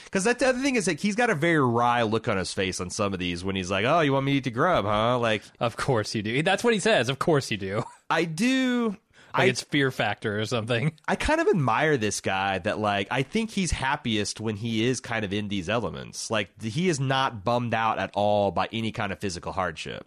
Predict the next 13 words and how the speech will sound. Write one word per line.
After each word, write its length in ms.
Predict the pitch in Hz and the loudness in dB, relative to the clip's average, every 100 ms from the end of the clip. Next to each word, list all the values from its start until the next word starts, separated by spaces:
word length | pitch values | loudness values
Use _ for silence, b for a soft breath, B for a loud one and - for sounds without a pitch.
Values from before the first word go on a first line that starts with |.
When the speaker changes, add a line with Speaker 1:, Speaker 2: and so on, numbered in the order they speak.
| - | -6
Speaker 2:
Yeah. 200 | 101 90 - | -4 -4 -4
Speaker 1:
Like, 180 | 110 101 | -4 -2
he 140 | - 127 | -6 -4
gets 300 | 131 120 127 | -2 -2 0
off 280 | 117 113 - | 0 0 -4
at, 380 | 95 95 90 85 _ _ _ _ - | -4 -2 -2 -6 _ _ _ _ -4
uh, 680 | 95 92 87 85 85 82 67 - | 0 2 0 0 0 -2 -4 -4
overcoming 840 | 113 95 - 110 101 82 78 76 80 | -2 -2 -4 -4 -4 -6 -8 -12 -12
these 240 | 82 78 | -10 -8
things, 320 | - 80 71 71 | -8 -8 -8 -10
it 80 | |
seems 300 | - 82 73 | -12 -12 -12
like. 400 | 73 67 62 - | -12 -12 -14 -18